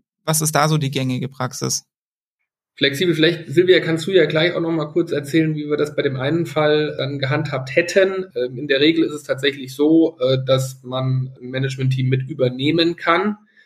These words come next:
Speaker 2: im Rahmen der vorbereitenden Maßnahmen, beim Erstellen dieses Businessplans muss man sich natürlich auch über das Thema Management-Team Gedanken machen. Wir haben aber auch über unser Treuhandgeschäft und auch unsere guten Zugänge im Restrukturierungsmarkt,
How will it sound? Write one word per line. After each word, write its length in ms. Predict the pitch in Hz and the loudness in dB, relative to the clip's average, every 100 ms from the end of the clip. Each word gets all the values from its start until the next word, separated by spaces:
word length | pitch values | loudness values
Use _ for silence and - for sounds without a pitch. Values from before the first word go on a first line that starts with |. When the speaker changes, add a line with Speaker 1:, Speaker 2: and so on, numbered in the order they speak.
| _ | _
Speaker 2:
im 140 | 139 135 | -10 -2
Rahmen 460 | 131 147 160 156 - _ 135 | 2 4 4 0 -8 _ 0
der 100 | 131 | 4
vorbereitenden 560 | 143 135 147 143 135 | 4 4 2 0 -2
Maßnahmen, 400 | 127 151 165 151 | -2 -2 0 -2
beim 200 | 139 135 | -2 -4
Erstellen 320 | 131 131 139 | -4 0 0
dieses 220 | 139 131 131 | 0 -4 0
Businessplans 600 | 165 160 - 147 143 147 | 2 2 0 -6 -6 -8
muss 120 | 147 | -6
man 100 | 139 | -6
sich 100 | 139 | -4
natürlich 440 | 131 139 143 - | -6 -6 -8 -2
auch 200 | 127 131 | 0 0
über 260 | - - 127 | -4 -2 0
das 220 | 127 123 | 2 0
Thema 380 | - 131 131 117 | -2 -2 0 -2
Management-Team 880 | 120 151 175 - 170 160 - 175 165 | 0 0 2 2 0 -2 -6 -4 -2
Gedanken 500 | 135 135 165 - 185 | 2 2 0 -4 -4
machen. 340 | 175 175 175 - _ - _ | -4 -4 -8 -8 _ -20 _
Wir 220 | 143 135 | 2 2
haben 180 | 151 175 | 2 0
aber 300 | 147 151 139 | 0 0 2
auch 160 | 139 143 | 0 -2
über 140 | 131 | -2
unser 200 | 131 127 | 2 0
Treuhandgeschäft 880 | - 139 160 156 147 - 151 - - | 2 2 2 0 -4 0 0 -2 -8
und 160 | 131 | -10
auch 220 | 127 127 131 | -4 -4 -4
unsere 280 | 131 131 | -2 0
guten 260 | 131 135 - | 2 -2 -6
Zugänge 340 | - 147 139 | -10 -4 -4
im 100 | 131 | -2
Restrukturierungsmarkt, 1120 | 131 131 - - 127 147 151 147 131 131 131 | -2 -2 -2 -6 -2 2 2 -2 -2 0 0